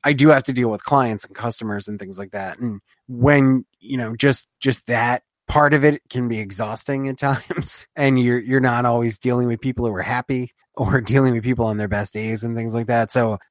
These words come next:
the idea of working in the service field and, and having to do that all of the time and that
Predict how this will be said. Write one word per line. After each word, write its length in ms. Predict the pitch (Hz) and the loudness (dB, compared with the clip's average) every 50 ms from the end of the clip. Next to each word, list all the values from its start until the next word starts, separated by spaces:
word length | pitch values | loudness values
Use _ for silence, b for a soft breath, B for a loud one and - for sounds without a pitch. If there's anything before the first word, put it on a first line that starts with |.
| b _ | b _
the 140 | 131 139 135 | 2 4 4
idea 500 | 131 131 135 135 123 131 135 139 135 131 | 6 4 4 4 4 4 6 6 6 6
of 140 | 127 113 104 | 4 2 2
working 800 | 120 127 123 120 131 127 123 123 120 117 110 90 92 117 104 - _ | 2 2 2 2 0 0 0 0 -2 -4 -6 -8 -10 -16 -18 -18 _
in 160 | - 127 120 | -10 -8 -6
the 80 | 117 110 | -6 -4
service 320 | - 131 120 113 110 - | -2 -2 -2 -2 -2 -2
field 220 | - 127 117 113 110 | -2 0 0 -2 -2
and, 140 | 104 98 - | -6 -10 -12
and 180 | - - 104 101 | -14 -14 -12 -8
having 400 | - - 110 110 107 113 110 107 | -8 -6 -6 -6 -4 -6 -6 -6
to 80 | 107 | -8
do 220 | 104 98 104 104 101 | -8 -8 -8 -6 -6
that 220 | 101 98 95 - - | -6 -6 -6 -8 -10
all 320 | - 90 98 110 107 104 | -10 -8 -6 -6 -6 -6
of 140 | 104 92 85 | -8 -10 -12
the 100 | - 98 | -14 -14
time 540 | - - 107 101 101 107 113 120 139 151 147 _ _ _ _ - | -10 -6 -6 -4 -4 -4 -4 -6 -6 -8 -10 _ _ _ _ -12
and 180 | 110 113 110 110 | -8 -6 -4 -4
that 200 | 107 107 110 | -4 -4 -4